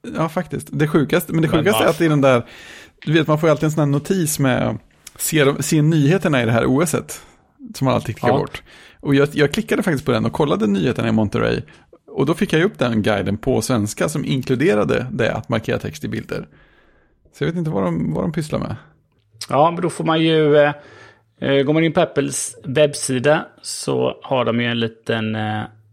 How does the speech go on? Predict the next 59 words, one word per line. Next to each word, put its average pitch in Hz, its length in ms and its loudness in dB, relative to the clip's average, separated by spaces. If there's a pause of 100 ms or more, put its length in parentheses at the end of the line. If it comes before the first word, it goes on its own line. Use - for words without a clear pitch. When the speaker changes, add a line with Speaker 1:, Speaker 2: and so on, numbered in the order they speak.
(340)
Speaker 2:
en 107 200 -6
liten, 101 800 -10
eh, - 240 -8
nuffra 139 320 0
på 165 120 -4
det 196 180 4
som 160 260 -4
är 135 80 0
nuffra 127 320 -2
sju 208 380 0
och - 320 -6
det 143 100 0
består, - 800 -4
då - 80 -14
får - 120 -6
man 135 100 0
scrolla 135 280 0
ner 135 140 0
till 139 140 -4
längst 147 220 0
ner 135 80 -4
på - 60 -12
sidan 123 360 -2
och 135 120 -4
då 123 100 -4
står 120 260 -2
det 110 100 0
att, - 240 -8
eh, 120 400 -2
vilka 123 160 0
språk - 280 -2
det 190 60 2
finns 131 160 0
på. - 120 -20 (280)
Speaker 1:
Jaha. 113 480 -6
Speaker 2:
<laughs> - 1040 -6
Så - 140 -2
då, 147 160 2 (400)
de, 143 300 4
de, 135 360 2
eh, 127 160 2 (340)
de 127 200 -2
gör 135 80 2
reklam 196 260 4
för 127 140 4
det, 196 200 4
men 147 300 2
det 139 80 0
funkar 127 340 0
bara 120 160 4
på 113 180 -2
engelska 110 360 -2
och 107 60 -4
spanska - 360 -8
och - 60 -10
vad 110 80 -8
det - 60 -10
nu - 60 -12
var. - 100 -20